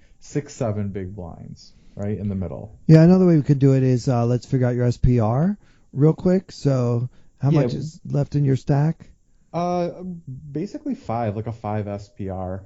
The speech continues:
Speaker 1: going
Speaker 2: Okay.
Speaker 1: to the flop here.
Speaker 2: Yeah, so now one thing I think of in a heads-up pot, if I have an S P R of five,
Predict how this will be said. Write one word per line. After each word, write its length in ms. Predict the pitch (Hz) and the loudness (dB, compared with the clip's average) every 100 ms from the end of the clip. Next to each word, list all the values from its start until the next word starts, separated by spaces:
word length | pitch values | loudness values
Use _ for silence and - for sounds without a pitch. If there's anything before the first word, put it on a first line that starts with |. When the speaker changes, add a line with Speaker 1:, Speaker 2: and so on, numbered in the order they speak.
| - | -2
Speaker 1:
going 140 | 185 | 0
Speaker 2:
Okay. 160 | 202 139 | 2 2
Speaker 1:
to 60 | 123 | 2
the 40 | - | -4
flop 280 | 92 92 - | -10 -10 -8
here. 320 | 95 92 98 - _ | -6 -6 -8 -14 _
Speaker 2:
Yeah, 260 | 160 165 135 | 2 4 2
so 140 | - | 0
now 180 | 160 147 | 2 2
one 220 | 151 180 | 2 2
thing 160 | 170 165 | 0 0
I 180 | 143 139 - - 175 | 2 0 -2 -20 -2
think 220 | 147 147 | 0 2
of 180 | 131 127 | 0 0
in 120 | 127 | 0
a 80 | 120 | 2
heads-up 400 | 131 120 135 - | 2 2 0 2
pot, 380 | 117 123 113 113 _ - _ _ - - | 2 2 0 -4 _ -20 _ _ -12 -4
if 200 | 117 120 | -2 0
I 120 | 120 | 2
have 260 | 127 120 | 4 2
an 100 | 120 | 0
S 140 | 120 113 | -2 -2
P 140 | 131 | 0
R 180 | 120 107 | 0 0
of 80 | 101 | -4
five, 680 | - 139 120 107 107 107 | -2 0 0 -2 -4 -6